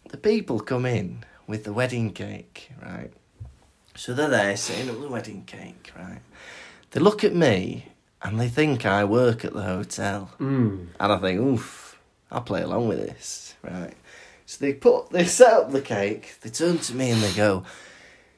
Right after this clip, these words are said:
Speaker 1: "Right, we've set up the cake there." They're from Liverpool. <laughs> They go, "We set up the cake there. The box is under there." I go, "Right, thank you, thank you." <laughs> And they go, "And, uh, the cake's under there. Any problems, let us know." I go,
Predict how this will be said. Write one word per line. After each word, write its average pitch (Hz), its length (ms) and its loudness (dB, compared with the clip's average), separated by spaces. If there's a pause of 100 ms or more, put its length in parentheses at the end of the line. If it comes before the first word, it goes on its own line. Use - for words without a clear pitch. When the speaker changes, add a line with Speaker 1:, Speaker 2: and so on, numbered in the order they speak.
(280)
Speaker 1:
"Right, 120 220 6
we've 131 140 2
set 185 200 10
up 185 200 4
the 180 100 -2
cake 143 480 6
there." 117 400 10
They're 113 100 -2
from - 360 -8
Liverpool. 127 640 -8
<laughs> - 40 -10 (600)
They 131 140 0
go, 127 120 2
"We 127 80 0
set 233 200 2
up 226 80 -8
the 233 80 -8
cake 214 300 -2
there. 175 200 2 (360)
The - 60 -10
box 190 300 6
is 180 160 2
under 180 240 6
there." 135 420 8
I - 80 -
go, - 120 -8
"Right, 92 320 -6
thank 131 340 -8
you, 135 240 4
thank 147 380 -2
you." 139 180 4
<laughs> - 80 -14
And 123 160 2
they 110 100 4
go, 113 240 6
"And, 110 300 2
uh, 107 200 2
the - 100 -6
cake's 135 300 0
under 127 200 0
there. 101 240 2
Any 170 220 6
problems, 117 480 4
let - 160 2
us 98 120 -6
know." 98 180 -6
I - 140 -16
go, - 60 -20